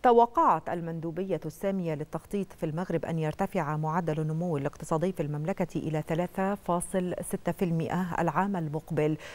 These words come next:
وثلاثة فاصل ثلاثة في المائة هذا العام على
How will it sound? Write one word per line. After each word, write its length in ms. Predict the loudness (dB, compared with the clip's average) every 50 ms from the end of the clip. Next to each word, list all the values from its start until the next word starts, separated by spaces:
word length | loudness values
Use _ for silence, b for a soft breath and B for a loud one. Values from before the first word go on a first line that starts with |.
| B B
وثلاثة 880 | B 2 4 4 4 0 -4 -6 -4 -2 0 0 0 -2 -2 -2 -4 -4
فاصل 600 | -4 -2 -2 -2 -2 -2 -2 0 0 0 0 -2 -8 -6 -2
ثلاثة 400 | 0 2 2 2 2 0 -2 -4
في 160 | -2 -2 -2
المائة 360 | 0 0 0 -2 0 -2 -2
هذا 280 | -2 -2 -2 0 0 2
العام 380 | 2 2 2 4 2 2 0 -2 B B B B B B B
على 480 | 6 6 6 6 2 0 0 -2 -6